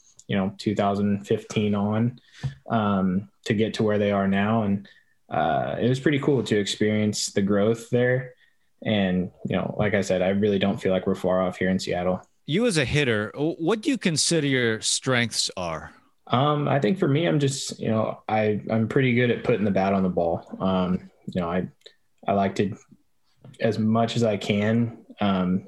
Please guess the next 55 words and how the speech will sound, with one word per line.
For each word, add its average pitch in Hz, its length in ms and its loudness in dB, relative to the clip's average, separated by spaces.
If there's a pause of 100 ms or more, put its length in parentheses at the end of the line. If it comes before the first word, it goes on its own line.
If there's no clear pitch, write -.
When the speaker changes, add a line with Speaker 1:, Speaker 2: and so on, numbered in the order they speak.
Speaker 1:
you 104 60 0
know, 98 60 2
do 98 180 0
damage. 104 800 -2
And, 95 520 0 (520)
um, 80 520 -2 (580)
you - 100 -2
know, 104 60 2
I'm, 208 120 0
I'm, 110 200 0
pr-, - 140 0
I'm 113 160 0
pretty 120 200 2
good 113 160 2
at 95 120 0
laying 104 280 2
off 101 380 -2 (300)
of 92 200 0
good 104 240 2
pitchers' 104 340 0
pitches 113 380 0
and 101 140 0
just - 280 -6
putting 107 260 0
barrel 101 300 2
on 104 100 2
the 98 60 2
ball. 98 360 2
And, 95 200 -2 (400)
um, 90 460 -2 (200)
you 95 100 0
know, 92 100 0
it's, - 400 -8 (100)
thankfully 95 320 -2
it's 95 140 -2
carried 98 340 0
me 98 120 0
to 95 80 0
where 95 160 0
I 98 80 0
am 98 140 2
now. 95 340 0 (340)
Speaker 2:
We 147 120 0
have 143 120 0
a 135 40 -4
couple 135 340 2
of 113 140 -2
analytics 120 560 0
guys 107 360 0
on 113 160 -2
the 104 80 0
show 107 280 0
this 101 240 -4
week, 107 300 -2
and 104 320 -4